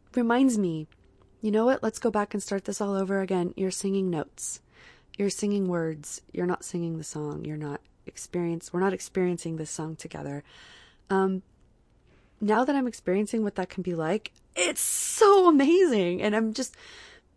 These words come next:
bursting open with new ideas and new understandings of what it means to be a musician. Um, and I've been one my whole life. I've just been very technical, and now I'm learning to have heart and flow.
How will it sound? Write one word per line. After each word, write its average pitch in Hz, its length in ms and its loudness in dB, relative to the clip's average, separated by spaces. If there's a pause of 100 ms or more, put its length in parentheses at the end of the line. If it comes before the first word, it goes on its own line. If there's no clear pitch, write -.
(240)
bursting 277 460 4
open 202 320 4
with 185 160 -4
new 202 120 2
ideas 180 460 0
and 165 160 -4
new 170 240 -2
understandings 165 680 -4
of 151 80 -8
what 160 100 -4
it - 100 -6
means 160 320 -6
to - 120 -10
be 160 160 -6
a 156 40 -4
musician. 151 680 -8
Um, 151 380 -10 (240)
and 208 100 0
I've 226 160 2
been 233 140 4
one 208 120 4
my 180 120 2
whole 190 160 -2
life. 165 240 -2
I've 151 100 -8
just 160 240 -12
been 170 160 -2
very 180 220 -4
technical, 180 600 -4 (340)
and 202 100 -2
now 208 160 2
I'm 214 120 2
learning 190 500 0
to 170 440 -6 (140)
have 170 260 -6
heart - 380 -6 (180)
and 151 160 -14
flow. 147 380 -10